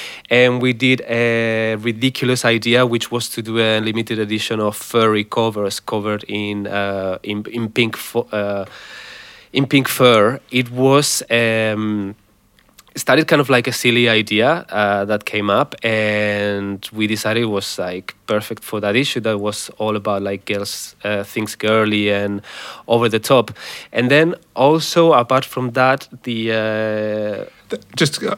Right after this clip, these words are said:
Speaker 2: on that issue, I mean, we, we, we, we do a lot of, um, stu-, events with students here,
Speaker 1: Mm.
Speaker 2: and one of the magazines I always show is, is, is the, the pink furry
Speaker 1: Yeah.
Speaker 2: edition of the pink. I mean, the pink issue itself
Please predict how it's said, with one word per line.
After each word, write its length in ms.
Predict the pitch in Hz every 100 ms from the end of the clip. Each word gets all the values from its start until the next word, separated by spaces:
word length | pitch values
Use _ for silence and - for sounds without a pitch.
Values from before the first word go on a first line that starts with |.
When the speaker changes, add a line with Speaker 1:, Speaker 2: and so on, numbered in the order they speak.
| -
Speaker 2:
on 180 | 151 135
that 140 | 104
issue, 260 | 110 - 104
I 60 | 117
mean, 160 | 120
we, 160 | 127 -
we, 180 | 123 -
we, 160 | 131
we 160 | 127 135
do 180 | 139 123
a 60 | 113
lot 40 | 113
of, 120 | 104
um, 520 | 104 101 101 98 104
stu-, 280 | - - - - 117
events 360 | 107 110 104 113
with 100 | -
students 460 | - 110 98 -
here, 200 | 92 85 95
Speaker 1:
Mm. 320 | 139 139 110 107 -
Speaker 2:
and 120 | 113 107
one 100 | 117
of 60 |
the 60 | 113
magazines 540 | 107 101 98 101 95
I 140 | - 107
always 260 | 101 101
show 280 | - 113 92
is, 260 | 92 104 87
is, 320 | 110 101 -
is 260 | 110 104 -
the, 400 | 104 98 95 - _
the 240 | - 95 90 _ -
pink 220 | 110 98
furry 460 | - 104 92 87 92
Speaker 1:
Yeah. 280 | 127 117 104
Speaker 2:
edition 340 | 104 101 - 101
of 60 |
the 80 | 101
pink. 340 | - 104 - - - -
I 20 |
mean, 120 | 123
the 60 | 117
pink 260 | 143 131
issue 220 | 123 - 101
itself 520 | 107 127 113 92